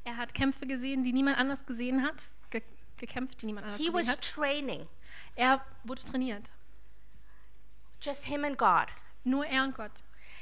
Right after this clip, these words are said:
Speaker 2: He was drawing all the strengths and qualities from God
Speaker 1: Er hat die Stärke und alle Qualitäten von Gott sich geholt.
Speaker 2: in the secret place.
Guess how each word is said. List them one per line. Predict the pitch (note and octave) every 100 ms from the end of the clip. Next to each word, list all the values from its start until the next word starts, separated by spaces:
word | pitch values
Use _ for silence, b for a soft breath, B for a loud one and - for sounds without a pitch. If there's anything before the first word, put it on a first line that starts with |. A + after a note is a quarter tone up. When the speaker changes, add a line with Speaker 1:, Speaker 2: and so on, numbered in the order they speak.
| -
Speaker 2:
He | D#4+
was | E4 D4 A#3
drawing | G#3 C4+ D4 D#4 D4+ -
all | C#4 D4+
the | C#4+
strengths | - - C4 C4+ -
and | A3+
qualities | - C4+ B3+ C4 - C4 -
from | - B3
God | G#3 F#3+ G#3+ - - B B B
Speaker 1:
Er | A#3
hat | A#3+
die | A#3+
Stärke | - B3 D4 -
und | C#4 C4
alle | C4
Qualitäten | C4 C4 C4 - C#4+ C4+
von | - A#3+ A#3
Gott | B3+ -
sich | - C#4+
geholt. | C#4+ C4+ C#4 E4+
Speaker 2:
in | C4 B3+
the | A#3
secret | - C4 - B3
place. | - A#3+ F3 - -